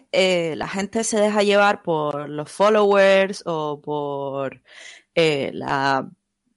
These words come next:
la visuali-, la, perdón, la visibilidad que tienes tú para, para pensar que eres mejor o peor en tu trabajo, pero realmente no han visto tu trabajo. Y hay mucha gente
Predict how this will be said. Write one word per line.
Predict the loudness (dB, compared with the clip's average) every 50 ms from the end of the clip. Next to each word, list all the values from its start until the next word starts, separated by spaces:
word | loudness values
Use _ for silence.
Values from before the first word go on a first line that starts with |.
| _ -10
la | -6 -2 0 2 2 0 0 -4 -12 -4
visuali-, | 0 0 0 2 2 2 2 2 2 -2 -6 -8 -6 -2 0
la, | 2 2 0 0 0
perdón, | 0 0 0 0 -2 -2 -4 -4
la | -2 0 0
visibilidad | 0 0 0 0 0 2 2 2 2 2 2 2 2 2 2 0 -4 -6
que | -6 -2
tienes | 2 2 2 2 2 0 -2 -4
tú | -4 -4 -4 -4 -8 _ _ _ _
para, | 2 4 4 6 6 4 4 4 2 0 -2 -4 -6 -6 -8 -10 -12 -12 -14 -16 -16 -16 -18 _ _ _ _ _
para | -2 2 2 2 2
pensar | 0 -4 -6 -4 0 2 2 2 0 0
que | -2 -2
eres | 0 -2 -2 -2
mejor | -4 -4 -2 -2 -2 -2 -2
o | -4
peor | -2 -2 -2 -2 -4
en | -6 -8
tu | -8
trabajo, | -8 -4 -2 0 0 0 -2 -4 -6
pero | -6 -6 -6 -6
realmente | -6 -6 -6 -6 -8 -8 -6 -4 -4
no | -2 -2 -2
han | -2 -2 -4
visto | -6 -8 -8 -10 -10 -10
tu | -10 -8
trabajo. | -6 -4 -4 -4 -4 -6 -8 -12 -12 -10
Y | -10 -10
hay | -10 -10
mucha | -10 -10 -6 -2 0 2
gente | 4 4 4 4 2 2 0 0